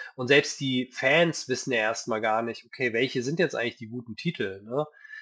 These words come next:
Das wird halt immer schwieriger, dieses Rausselektieren, was ist jetzt eigentlich einer, der sich wirklich lohnt zu schauen. Und, ähm,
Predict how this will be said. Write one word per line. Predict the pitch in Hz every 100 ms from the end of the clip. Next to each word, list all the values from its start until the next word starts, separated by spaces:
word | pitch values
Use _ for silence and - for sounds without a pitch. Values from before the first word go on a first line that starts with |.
| -
Das | 135 165
wird | 170
halt | 135
immer | 151 160 135
schwieriger, | - 147 165 117 113
dieses | 110 113 117 - -
Rausselektieren, | 101 135 165 - 131 127 - - 139 131 127 123 120 - - - _
was | 120 123
ist | 160 -
jetzt | 135 -
eigentlich | 117 135 131 139
einer, | 120 127 123 120
der | 120
sich | 120 110
wirklich | 117 139 127 117
lohnt | 117 139
zu | - 117
schauen. | - 143 123 98 95 _ _ _ _ _ _ _ _
Und, | 147 120 117 113 113 110 107 120
ähm, | 117 113 110 110 110 110 110 107 110